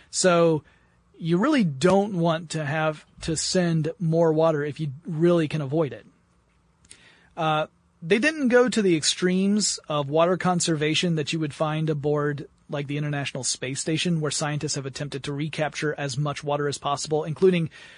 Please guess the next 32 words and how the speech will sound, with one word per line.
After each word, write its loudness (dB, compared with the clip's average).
water 4
people 0
breathe 0
out, 0
just -4
the -2
water 4
you 0
would -2
lose 4
through -8
respiration. -4
Uh, -4
that 2
kind 4
of 2
water 4
on -2
the -2
I 0
S -2
S, 2
they -2
tried 0
to 2
reclaim 0
as -2
much -4
of -8
that -2
as -8
possible, 0